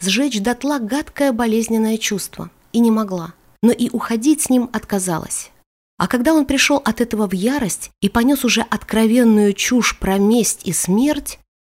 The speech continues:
не выдержала. «Разрушить вашу прекрасную дружбу было до смешного легко, ты знаешь. Всего лишь пара трюков, несколько правильно направленных сплетен, и вот,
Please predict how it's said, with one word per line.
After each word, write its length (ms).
не 160
выдержала. 640
«Разрушить 600
вашу 260
прекрасную 640
дружбу 600
было 300
до 100
смешного 520
легко, 400
ты 120
знаешь. 560
Всего 300
лишь 240
пара 200
трюков, 520
несколько 520
правильно 480
направленных 640
сплетен, 480
и 200
вот, 380